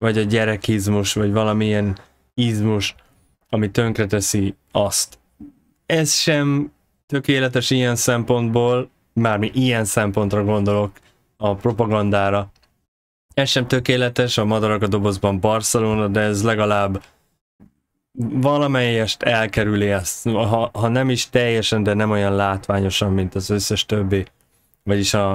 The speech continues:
a nagyobb filmeknek a jelentős része. Gondolom, összefüggésben van ez azzal, hogy ez egy kisebb vállalkozás, ez nem egy ilyen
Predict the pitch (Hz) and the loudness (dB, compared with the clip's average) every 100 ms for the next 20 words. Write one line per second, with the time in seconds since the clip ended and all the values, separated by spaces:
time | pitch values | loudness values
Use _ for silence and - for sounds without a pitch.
0 | - _ _ 101 101 104 101 - 117 113 | -4 _ _ 0 0 0 -2 -2 -2 0
1 | 107 101 104 - 101 95 104 104 98 104 | 0 0 -2 0 0 0 0 0 0 0
2 | 98 - 110 101 - 101 - 123 123 117 | -2 0 0 0 -2 -2 -2 0 2 2
3 | 110 107 98 - _ _ _ _ - 127 | 0 0 -2 -8 _ _ _ _ -2 -2
4 | - - - 113 104 110 98 104 107 101 | 0 -2 -2 -2 0 0 0 0 0 0
5 | 104 104 104 104 104 98 101 98 98 95 | 0 0 0 0 0 0 0 2 0 0
6 | 98 95 92 - 120 104 - 104 98 101 | 0 -2 -4 -2 -4 -2 -2 0 2 2
7 | 101 101 98 107 98 101 98 - _ _ | 2 0 0 -2 0 0 -2 -6 _ _
8 | _ _ - 95 113 110 104 95 107 104 | _ _ -8 -2 0 0 0 0 0 0
9 | 101 | -2